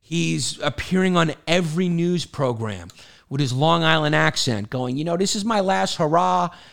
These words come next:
You know, I'm eighty years old." But, dude, you're a squeak. You're gonna live to a hundred.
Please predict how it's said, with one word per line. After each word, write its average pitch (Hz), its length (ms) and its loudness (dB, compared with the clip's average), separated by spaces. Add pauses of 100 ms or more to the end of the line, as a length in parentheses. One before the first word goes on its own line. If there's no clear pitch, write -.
(120)
You 156 100 -6
know, 156 200 0
I'm 143 120 -2
eighty 160 220 -2
years 170 300 0
old." 151 400 2
But, 135 160 -2
dude, 214 240 2
you're 160 120 2
a 147 40 0
squeak. 196 500 2
You're 147 80 2
gonna 175 120 4
live 180 220 2
to 175 100 0
a 151 60 2
hundred. 123 500 0